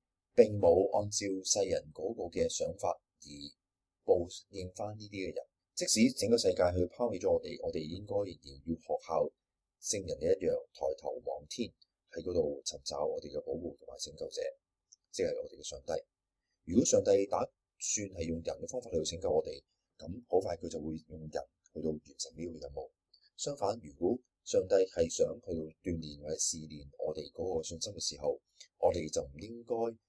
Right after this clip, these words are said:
將到呢啲嘅叛，即係反叛上帝嗰個嘅一啲嘅作為，而輕易嘅就以為呢啲係上帝榮耀嗰個嘅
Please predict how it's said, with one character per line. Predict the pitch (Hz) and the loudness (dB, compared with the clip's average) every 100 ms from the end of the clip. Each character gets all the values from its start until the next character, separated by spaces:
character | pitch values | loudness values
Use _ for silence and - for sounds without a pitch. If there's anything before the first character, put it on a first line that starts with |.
| _ _ | _ _
將 | - 123 120 | 0 2 2
到 | 104 85 80 78 _ _ _ | 2 2 2 -2 _ _ _
呢 | 147 | -8
啲 | 151 143 143 - | -6 -4 -4 -4
嘅 | 107 92 90 - _ _ - | -2 -2 -4 -8 _ _ -6
叛， | 101 95 98 _ _ _ _ | -4 -6 -14 _ _ _ _
即 | - | -4
係 | 151 | -2
反 | - 90 139 | -4 -6 -6
叛 | 117 92 87 87 | -4 -4 -6 -10
上 | - 95 87 | 0 0 0
帝 | 92 90 | -2 -4
嗰 | 87 107 | -2 -4
個 | 98 - | -4 -4
嘅 | 82 78 | -6 -4
一 | - | -6
啲 | 110 | -8
嘅 | 87 | -6
作 | 80 67 | -4 -4
為， | - - - _ _ _ _ - | -6 -8 -10 _ _ _ _ -20
而 | - - - _ _ | -20 -20 -20 _ _
輕 | - 123 | -6 -6
易 | 226 73 | -8 -10
嘅 | - 80 | -4 -4
就 | 80 73 69 - _ _ | -2 -4 -4 -10 _ _
以 | 87 | 0
為 | 87 - | 0 0
呢 | 101 | -4
啲 | 113 110 | -6 -4
係 | 87 76 | -4 -4
上 | - 76 78 | -2 -2 0
帝 | |
榮 | 85 78 | -2 -2
耀 | 69 67 73 | -6 -12 -10
嗰 | - 92 | -4 -4
個 | 82 | -4
嘅 | 82 76 | -6 -8